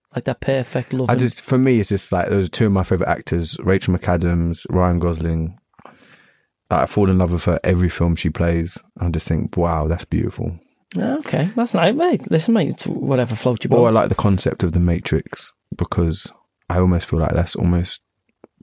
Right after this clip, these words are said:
Speaker 2: truer than you believe.
Speaker 1: Uh, what's your favourite song or piece of music, and why is it your favourite?
Speaker 2: Um, <sighs> one song, that's tough. My, my genre is hip hop.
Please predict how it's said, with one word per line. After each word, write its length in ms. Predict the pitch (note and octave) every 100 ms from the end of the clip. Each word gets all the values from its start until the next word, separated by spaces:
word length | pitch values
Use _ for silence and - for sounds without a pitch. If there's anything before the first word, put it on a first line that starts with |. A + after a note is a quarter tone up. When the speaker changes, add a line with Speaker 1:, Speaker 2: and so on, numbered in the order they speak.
| -
Speaker 2:
truer 260 | - F#2
than 200 | F2 E2
you 80 | E2
believe. 340 | D#2 D2+ E2 F2 - _ _ _ - - - - - -
Speaker 1:
Uh, 220 | D#3 D3+
what's 240 | - F#3+ F#3+
your 80 |
favourite 340 | E3+ E3 D#3 D#3+
song 380 | - D#3+ E3+ E3+
or 80 | D3
piece 300 | - C#3+ -
of 80 |
music, 420 | C#3 C#3+ C3+ D3 A2
and 160 | A#2+
why 140 | B2 B2+
is 100 | B2
it 80 |
your 100 | -
favourite? 440 | A#2+ A#2+ B2 B2+ - -
Speaker 2:
Um, 560 | G2 G2+ G2+ G2+ G2 - - - -
<sighs> 340 | - _ _ -
one 440 | F#2 G#2 G#2 G#2
song, 340 | - G#2+ F#2+
that's 160 | E2+ -
tough. 440 | - F2 - - - _ _ - - - _ _
My, 240 | - F#2 F2+ _ - - -
my 280 | F#2 E2+ E2+
genre 320 | - G#2 G#2 F#2
is 100 | -
hip 240 | F#2+ -
hop. 220 | F2 E2+